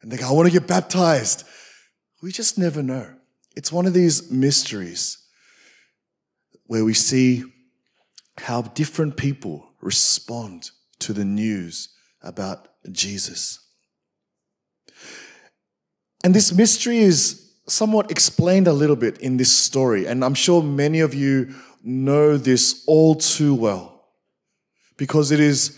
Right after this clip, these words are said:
one of those well-known parables, and it's one of the few that Jesus actually explains,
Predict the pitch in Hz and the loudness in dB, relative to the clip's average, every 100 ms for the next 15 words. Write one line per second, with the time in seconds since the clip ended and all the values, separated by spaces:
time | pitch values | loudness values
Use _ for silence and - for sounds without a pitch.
0 | _ _ 143 156 143 135 131 120 143 156 | _ _ 0 2 4 4 2 0 4 4
1 | 156 147 143 131 - 143 135 107 101 98 | 4 2 0 -4 -6 -2 0 0 -4 -4
2 | 95 - _ - - _ _ _ 131 131 | -8 -14 _ -20 -20 _ _ _ -4 -2
3 | - 147 156 135 - 147 135 104 120 135 | 0 0 2 0 -2 0 0 0 0 2
4 | 131 131 131 - 131 123 117 110 - - | 0 0 -4 -2 -2 -2 -4 -2 -4 -2
5 | 113 107 101 92 87 - - | -6 -6 -6 -10 -10 -12 -12